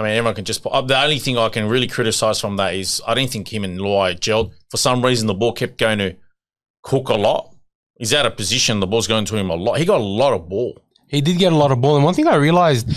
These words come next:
Speaker 2: about Mitchell Moses and Jerome Luai was they were running too close to each other.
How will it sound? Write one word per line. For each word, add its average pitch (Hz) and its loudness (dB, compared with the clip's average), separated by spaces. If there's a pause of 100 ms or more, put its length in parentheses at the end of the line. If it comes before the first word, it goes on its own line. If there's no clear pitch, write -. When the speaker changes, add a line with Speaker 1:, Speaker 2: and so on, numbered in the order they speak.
(260)
Speaker 2:
about 131 2
Mitchell 143 0
Moses 135 2
and 120 2
Jerome 127 4
Luai 135 4
was 117 2 (420)
they 147 4
were 151 4
running 196 4
too 240 2
close - 2
to 190 2
each 185 2
other. 226 2